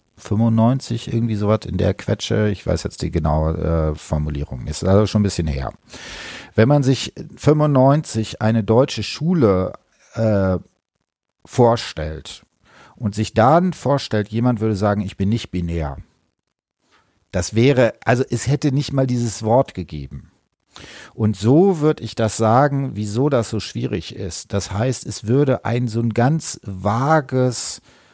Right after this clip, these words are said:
Unbehagen bleiben. Irgendwie pass ich hier nicht rein, irgendwie bin ich anders, was aber nicht benennbar wird, was nicht konkret wird.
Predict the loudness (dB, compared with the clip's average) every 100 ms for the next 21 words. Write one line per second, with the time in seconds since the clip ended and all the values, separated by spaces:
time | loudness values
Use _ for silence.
0 | _ _ _ 2 4 4 4 4 4 2
1 | 2 2 0 -2 0 2 2 -2 -2 2
2 | 6 6 4 -2 -8 -6 -4 -4 -4 -6
3 | -6 -2 0 0 -2 -2 0 2 0 0
4 | 2 4 2 0 -6 -4 -4 -4 -6 -2
5 | 0 0 0 0 0 2 2 2 0 -2
6 | 0 2 2 2 0 -2 -8 -10 -10 -4
7 | -2 0 -2 -4 -6 -4 -6 -6 -10 -12
8 | -14